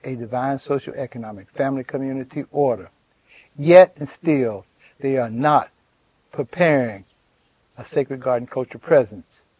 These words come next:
He and she are not consuming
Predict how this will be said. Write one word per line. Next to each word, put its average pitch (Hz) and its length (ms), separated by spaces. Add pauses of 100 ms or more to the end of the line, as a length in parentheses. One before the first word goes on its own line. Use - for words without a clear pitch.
(580)
He 175 240
and 139 100
she 156 360 (400)
are 113 140
not 147 520 (380)
consuming 139 720